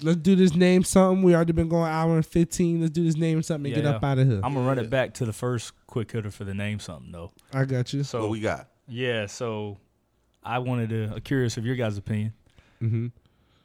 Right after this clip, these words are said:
Speaker 2: Who is, uh, name someone that you would risk it all for?
Speaker 3: Mm.
Speaker 1: If I was in, like, his situation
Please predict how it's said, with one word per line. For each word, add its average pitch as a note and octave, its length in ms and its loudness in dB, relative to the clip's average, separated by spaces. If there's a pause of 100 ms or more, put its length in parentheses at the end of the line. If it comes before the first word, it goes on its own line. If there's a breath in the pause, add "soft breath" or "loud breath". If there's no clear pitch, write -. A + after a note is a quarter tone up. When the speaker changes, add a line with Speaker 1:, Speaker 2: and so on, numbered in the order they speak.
(120)
Speaker 2:
Who C#3 260 0
is, B2+ 180 0
uh, A#2+ 600 -2 (220)
name C3 200 -2
someone B2+ 320 -2
that A2+ 180 -4
you C3+ 120 -2
would A2+ 120 -2
risk G#2 220 -6
it F#2+ 80 -8
all F2+ 160 -6
for? F2+ 320 -14 (560)
Speaker 3:
Mm. F2+ 280 -10
Speaker 1:
If B2 200 -6
I C#3 100 0
was C3+ 160 2
in, B2+ 140 2
like, A#2 140 -4
his C3+ 180 0
situation C3+ 720 -4